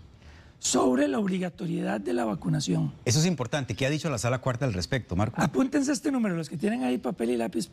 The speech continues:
Speaker 1: puede servirles este voto para que lo lean.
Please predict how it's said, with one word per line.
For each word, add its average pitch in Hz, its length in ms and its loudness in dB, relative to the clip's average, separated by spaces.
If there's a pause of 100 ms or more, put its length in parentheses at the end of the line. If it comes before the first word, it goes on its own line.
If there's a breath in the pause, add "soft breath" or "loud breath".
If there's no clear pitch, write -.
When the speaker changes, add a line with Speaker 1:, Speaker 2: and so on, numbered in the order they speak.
(140)
Speaker 1:
puede 214 240 2
servirles 202 460 0
este 214 240 0
voto - 340 -2 (400 loud breath)
para 208 240 4
que 180 100 0
lo 165 120 2
lean. 233 420 -2